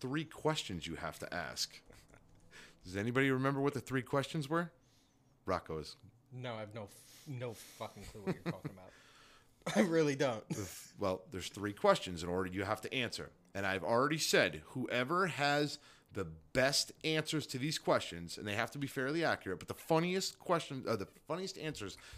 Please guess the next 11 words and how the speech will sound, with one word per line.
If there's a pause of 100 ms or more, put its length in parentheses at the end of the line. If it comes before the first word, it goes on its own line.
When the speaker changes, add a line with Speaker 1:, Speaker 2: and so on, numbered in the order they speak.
Speaker 1:
to
this
question,
I
will
send
you (400)
a
Freemasons
Podcast, (380)
white